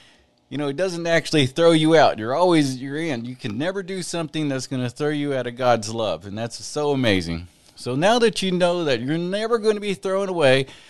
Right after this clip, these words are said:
that God's never gonna cast you out for anything that you do, but as a Christian, you do fall sometimes into sin, and then you have to pick yourself up, you have to clean yourself off,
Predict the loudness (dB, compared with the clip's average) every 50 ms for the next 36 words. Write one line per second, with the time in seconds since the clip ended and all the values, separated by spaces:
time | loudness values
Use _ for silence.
0 | -20 -18 _ -6 -6 -2 2 4 4 4 4 2 -2 -2 0 2 2 2 2 0
1 | -2 -2 -4 -2 2 2 2 2 2 0 -4 -6 -4 -2 2 2 4 2 2 0
2 | -4 -4 -4 -2 -4 -4 -6 -6 -6 -6 -6 -6 -6 -6 -6 -6 -6 -6 -4 -2
3 | -2 -2 -2 -6 -8 -12 -20 -20 -20 -20 _ _ -4 0 2 2 2 2 0 -4
4 | -2 0 0 0 0 -4 -6 -6 -4 -4 -4 -4 -4 -2 -4 -4 -4 -6 -6 -4
5 | -4 -2 -2 -2 -4 -6 -8 -8 -8 -8 -8 -4 -2 0 0 2 0 0 -2 -4
6 | -4 -6 -6 -2 0 0 2 2 2 0 0 -2 -4 -6 -6 -6 -8 -8 -6 -6
7 | -6 -8 -8 -10 -10 -10 -10 -10 -8 -8 -8 -8 -6 -6 -6 -6 -4 -4 -4 -4
8 | -4 -4 -6 -8 -8 -8 -10 -12 -10 -8 -6 -6 -6 -6 -8 -8 -6 -6 -6 -4
9 | -4 0 0 2 2 2 0